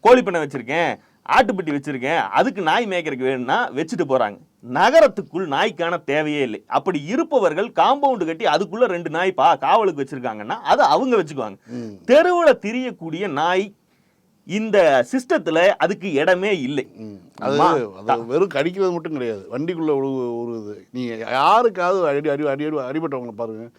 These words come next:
Speaker 2: ஏதாவது ஒரு நாய் வந்து பைக்ல உள்ள வந்திருக்கும், அல்லது ஸ்கூ-, ஸ்கூட்டியோ ஏதோ ஒரு வண்டி
Speaker 1: நேத்து இது நடக்க நடக்க ஒரு நியூஸ் வருது.
Speaker 2: ம்.
Speaker 1: ஒருத்தன் விழுந்து
Speaker 2: செத்து
Speaker 1: செத்துருக்கானே.
Speaker 2: போயிருக்கு. ஆமா, கொடூரமா இருக்கு. அதை பார்க்க கூட முடியல நம்மளால அந்த காட்சி. அதுதான்.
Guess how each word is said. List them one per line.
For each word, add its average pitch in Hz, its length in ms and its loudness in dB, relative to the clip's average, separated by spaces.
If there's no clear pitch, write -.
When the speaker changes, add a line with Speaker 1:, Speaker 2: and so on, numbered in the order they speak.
Speaker 2:
ஏதாவது 208 400 6
ஒரு 175 100 4
நாய் 160 220 2
வந்து 160 260 0
பைக்ல 131 440 -4
உள்ள 127 220 -6
வந்திருக்கும், 117 400 -8
அல்லது 120 220 -6
ஸ்கூ-, 135 40 -10
ஸ்கூட்டியோ 123 800 -6
ஏதோ 131 180 -2
ஒரு 165 100 0
வண்டி 202 240 -4
Speaker 1:
நேத்து 214 420 -2
இது 185 100 -4
நடக்க 180 280 0
நடக்க 285 280 -2
ஒரு 320 120 -2
நியூஸ் 262 240 -2
வருது. 151 300 0
Speaker 2:
ம். 151 280 -2
Speaker 1:
ஒருத்தன் 208 260 -2
விழுந்து 240 220 -2
Speaker 2:
செத்து 214 220 -2
Speaker 1:
செத்துருக்கானே. - 40 0
Speaker 2:
போயிருக்கு. 147 300 0
ஆமா, 113 440 -10
கொடூரமா 160 140 2
இருக்கு. 208 220 6
அதை 135 260 0
பார்க்க 196 260 6
கூட 196 180 4
முடியல - 20 2
நம்மளால 131 520 -2
அந்த 113 180 -6
காட்சி. 113 280 -6
அதுதான். 202 460 -2